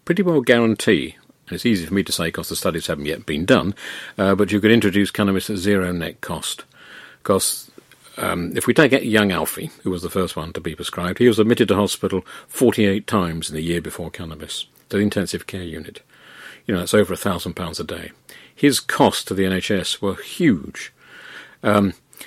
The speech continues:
now, he may be a little bit of an exception. Most people, say, with pain don't need to be admitted to intensive care units, certainly. But in those people, you stop prescribing, or you'd certainly reduce the more expensive analgesics.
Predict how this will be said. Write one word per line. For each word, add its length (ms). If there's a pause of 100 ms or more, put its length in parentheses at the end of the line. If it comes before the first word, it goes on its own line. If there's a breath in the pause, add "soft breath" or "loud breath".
(280 loud breath)
now, 200
he 100
may 160
be 120
a 140
little 200
bit 100
of 60
an 80
exception. 580
Most 220
people, 240
say, 160
with 180
pain 300
don't 240
need 140
to 60
be 120
admitted 260
to 60
intensive 400
care 160
units, 360
certainly. 540 (420 loud breath)
But 320
in 200
those 260
people, 340
you 280
stop 420
prescribing, 640
or 80
you'd 200
certainly 300
reduce 580
the 100
more 180
expensive 680
analgesics. 800